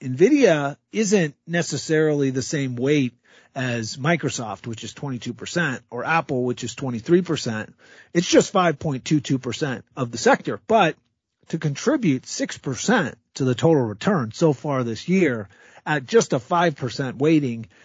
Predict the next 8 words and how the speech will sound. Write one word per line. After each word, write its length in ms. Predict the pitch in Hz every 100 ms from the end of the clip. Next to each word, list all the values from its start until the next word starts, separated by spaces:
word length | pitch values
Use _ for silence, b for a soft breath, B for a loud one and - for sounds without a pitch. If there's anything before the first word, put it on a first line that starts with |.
| b -
in 160 | 190
the 80 | 143
sector 420 | - 196 - 120
goes 260 | 101 202 151
to 80 | 139
show 360 | - 196 135
how 280 | 104 254 220
dramatic 720 | 143 131 151 165 127 - -